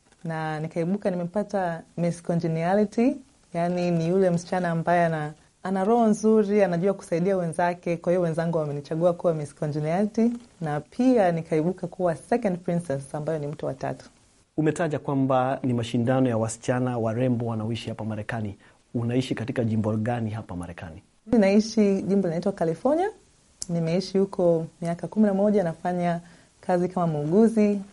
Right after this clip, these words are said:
Speaker 1: huku tunaita registered nurse. Kwa hiyo nina passion kubwa kwenye mambo ya afya. Kwa hiyo kama kuna haya mashindano ni urembo, lakini sio urembo tu, lazima uwe na lengo. Kwa hiyo lengo langu ni kufanyia kazi mambo ya malaria.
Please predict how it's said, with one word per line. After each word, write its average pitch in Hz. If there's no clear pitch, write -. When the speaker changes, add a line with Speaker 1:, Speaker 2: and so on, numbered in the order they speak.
Speaker 1:
huku 180
tunaita 170
registered 180
nurse. 254
Kwa 175
hiyo 190
nina 180
passion 254
kubwa 202
kwenye 175
mambo 175
ya 156
afya. 156
Kwa -
hiyo 160
kama 202
kuna 170
haya 185
mashindano 170
ni 196
urembo, 254
lakini 233
sio 254
urembo 214
tu, 190
lazima 214
uwe 233
na 170
lengo. 185
Kwa -
hiyo 196
lengo 175
langu 208
ni 160
kufanyia 180
kazi 180
mambo 170
ya 143
malaria. 143